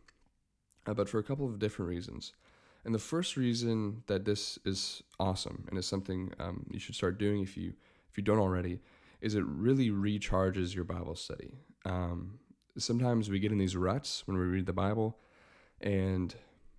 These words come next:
we need this motivation and this push, and it's not really something we wanna do, and it's something we put off. And even when we do it, sometimes we feel like we're not really getting anything out of it. But this will recharge your Bible reading, your personal Bible devotional time. Set time aside.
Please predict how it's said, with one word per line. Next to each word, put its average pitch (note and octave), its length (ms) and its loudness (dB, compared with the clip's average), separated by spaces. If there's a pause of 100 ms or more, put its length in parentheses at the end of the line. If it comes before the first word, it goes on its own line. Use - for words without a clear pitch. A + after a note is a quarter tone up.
(480)
we G2+ 160 0
need G2+ 360 2
this G2 200 -2
motivation G2 580 2
and F2+ 80 0
this E2+ 120 -6
push, D3 440 2
and F#2 80 -2
it's - 100 -8
not G#2 160 0
really F#2 180 0
something F2+ 340 -4
we F2 100 -2
wanna F2 260 -4
do, A#2 340 2
and G#2 100 2
it's F#2 120 -2
something F#2+ 320 -4
we F2+ 100 -2
put - 200 -4
off. G#2+ 380 -2
And E2 160 -4
even E3 240 4
when B2+ 120 4
we G2+ 120 0
do C#3+ 280 2
it, F#2 240 -2 (420)
sometimes B2+ 380 4
we G#2 120 2
feel B2+ 220 0
like G2+ 200 2
we're G#2 80 0
not G#2+ 180 2
really F#2+ 220 2
getting G2 400 2
anything F#2+ 540 0 (360)
out G2 200 2
of F#2 100 -2
it. - 200 -6
But G2 160 -2
this D3 260 2
will G#2 140 0
recharge G#2 680 0
your F2+ 120 0
Bible F2+ 260 2
reading, F2 260 -2
your F#2 100 -6
personal G2+ 480 -2
Bible F2+ 340 0
devotional F2+ 640 -4
time. F2+ 380 -4
Set C#3 320 -2
time A#2+ 240 0
aside. G2+ 420 -2